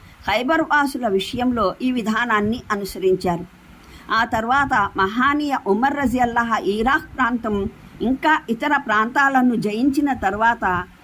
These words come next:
ఈ విధానాన్ని పెద్ద ఎత్తున అనుసరించారు. అబూ ఉబైద్ తన గ్రంథం కితాబుల్ అమర్,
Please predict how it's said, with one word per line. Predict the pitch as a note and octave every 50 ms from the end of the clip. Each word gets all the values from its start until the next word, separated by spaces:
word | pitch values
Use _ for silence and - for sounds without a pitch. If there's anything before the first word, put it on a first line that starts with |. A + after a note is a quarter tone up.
| - - -
ఈ | B3+ C#4+ C#4+
విధానాన్ని | B3+ A3 F#3+ A3+ B3 A#3+ A#3+ B3 B3 B3+ B3 B3 A#3 G#3+
పెద్ద | G#3 - A#3+ B3+ A#3 A3+ A#3
ఎత్తున | D#4 C#4 B3 A#3+ A#3 - - G#3+ G#3 G#3+
అనుసరించారు. | B3 - - G#3 G3 F#3+ - - E3+ F3 E3+ E3 E3+ F3 E3 D#3 E3+ F3+ - - - - - - - - - - - - - - - - - - - - - - - - - - - - - - - - - - - - - - -
అబూ | F#3+ G#3 G#3 D4
ఉబైద్ | E4 F4 - - C#4+ A3+ C4+ C#4 C#4+ C#4+
తన | - C4+ C4 B3+ A#3 G3+
గ్రంథం | G3+ G#3 A3 A3+ B3 C#4+ C4+ A#3 G3 F#3+ - - -
కితాబుల్ | G3 F#3+ - C4+ C#4 C#4 C4+ D4 D#4 - - -
అమర్, | G#3 G#3 A#3+ C4+ C4 C4